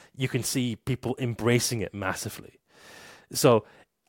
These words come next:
I like to be in Copenhagen, especially during Nordic FinTech Week, because it's a, it's a, it, it's a time where a lot of people from across the Nordics and across the world come in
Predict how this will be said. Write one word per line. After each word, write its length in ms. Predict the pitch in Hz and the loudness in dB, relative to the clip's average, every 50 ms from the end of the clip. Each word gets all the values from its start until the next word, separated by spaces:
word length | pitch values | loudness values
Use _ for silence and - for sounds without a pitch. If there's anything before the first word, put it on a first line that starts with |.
| _ _ - | _ _ 4
I 240 | 127 139 160 175 165 | 6 6 8 8 8
like 500 | 147 120 101 92 80 - - - - _ | 8 6 4 4 0 -6 -12 -20 -16 _
to 120 | - - | -14 -10
be 240 | - - 123 113 104 | -4 -2 0 0 0
in 100 | 101 101 | -2 -4
Copenhagen, 580 | - - 120 113 - 110 95 101 104 98 95 104 | -4 0 0 0 0 0 0 0 0 0 -2 -2
especially 500 | 104 - - - 135 147 147 - - 123 | -4 -4 -2 2 2 2 2 0 -4 -2
during 200 | - 123 117 117 | 0 0 2 4
Nordic 260 | 113 107 101 - - | 2 2 2 0 -2
FinTech 280 | - 113 98 - 104 101 | -4 -4 -4 -4 -6 -8
Week, 180 | 107 - - | -8 -8 -6
because 240 | - - - 117 - | -8 -4 -2 -2 -2
it's 160 | 120 110 - | -2 -6 -6
a, 140 | 127 - 131 | -6 -4 -4
it's 120 | 131 - | -2 0
a, 100 | 127 113 101 - _ _ _ _ _ _ _ _ _ _ _ _ | 0 -2 -2 -4 _ _ _ _ _ _ _ _ _ _ _ _
it, 180 | - 131 131 - | -8 -8 -8 -8
it's 240 | - - 147 143 - | -6 -6 -4 -2 -2
a 60 | 123 | -2
time 280 | - - 139 135 127 120 | -2 0 0 0 2 4
where 120 | 120 117 | 6 6
a 80 | 110 110 | 8 8
lot 180 | 113 123 131 127 | 8 8 8 6
of 60 | - | 6
people 200 | - 113 - 107 | 0 -2 -4 -4
from 180 | - - 113 | -6 -4 -6
across 300 | 107 - - 123 104 - | -8 -2 0 0 0 0
the 60 | - 104 | -2 -4
Nordics 340 | 110 104 101 104 - - - | -2 -2 -2 -2 -4 -8 -8
and 120 | 117 113 104 | -4 -4 -4
across 380 | - - - 151 139 135 - | -4 -4 -2 0 0 0 0
the 80 | - 110 | -2 0
world 420 | 104 143 160 117 98 104 104 107 - _ - - - - _ _ _ | 2 4 4 2 2 0 -6 -10 -16 _ -20 -20 -20 -20 _ _ _
come 240 | - - 135 123 120 | 2 4 4 4 4
in 260 | 113 104 104 101 98 | 2 0 0 -2 -6